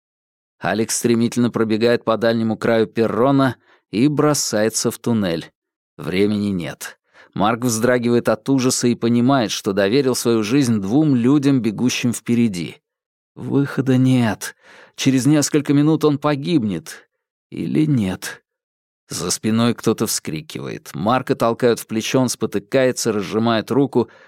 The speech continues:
Трина не может остановиться и продолжает бежать вперед. Марк оглядывается и замечает, как падает Мисти. Вода рекой льется с перрона на рельсы подземки. Поток, заливший улицы города, врывается на станцию и стекает в туннель.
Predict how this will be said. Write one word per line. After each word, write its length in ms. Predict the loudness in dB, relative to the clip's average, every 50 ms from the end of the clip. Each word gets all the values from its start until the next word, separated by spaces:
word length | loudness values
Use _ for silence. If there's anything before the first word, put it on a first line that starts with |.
| _ _ _
Трина 360 | -2 2 2 4 4 4 4
не 120 | 4 4
может 420 | 4 4 4 2 2 0 -6 -8 -8
остановиться 680 | -8 -6 -4 -2 -2 0 2 2 2 0 0 0 0
и 40 | 0
продолжает 580 | 0 0 0 2 2 0 2 2 0 0 0 0
бежать 340 | -2 -2 0 2 0 0 -2
вперед. 540 | -4 -2 0 0 0 0 -4 -6 -14 -20 _ _ _ _ _ _ _ _ _ _ _ _
Марк 360 | -2 0 2 2 2 2 0 -2
оглядывается 760 | -2 0 2 2 4 4 4 2 2 0 0 0 0 0 -2
и 40 | 0
замечает, 580 | 2 2 2 2 0 0 0 0 0 0 0
как 260 | 0 -2 -2 -2 _
падает 420 | _ -2 0 2 0 -2 -2 0 0
Мисти. 560 | 0 2 2 0 -2 -4 -6 -10 -12 -16 -18 -20 _ _ _ _ -20 -20 -16 _
Вода 380 | -4 -4 -2 0 2 2 4
рекой 400 | 4 2 2 2 2 2 2 4
льется 440 | 2 2 2 2 2 2 0 -2 -2
с 100 | -4 -4
перрона 480 | 0 0 0 2 2 2 4 4 4 4
на 180 | 2 2 2
рельсы 360 | 2 0 0 0 -2 -4 -6 -4
подземки. 800 | -2 -2 -2 -2 -2 -4 -4 -4 -4 -6 -12 -16 -18 -18 -18 _ _ _ _ _ _ _ _ _ _
Поток, 500 | -8 -8 -8 -4 _ 0 0 0 0 -2
заливший 540 | -2 0 0 2 2 2 0 0 0 0 2
улицы 400 | 4 4 2 2 0 -2 -4 -2
города, 400 | 0 2 2 4 4 2 2 2
врывается 560 | 2 2 2 2 2 2 2 0 -2 -2 -2
на 160 | 0 0 0
станцию 640 | -2 -4 -2 -2 0 0 0 -2 -4 -6 -8 -8 -8
и 20 | -8
стекает 520 | -8 -8 -8 -12 -4 -2 -2 0 0 -2
в 60 | -4
туннель. 460 | -2 0 2 2 2 2 0 -2 -8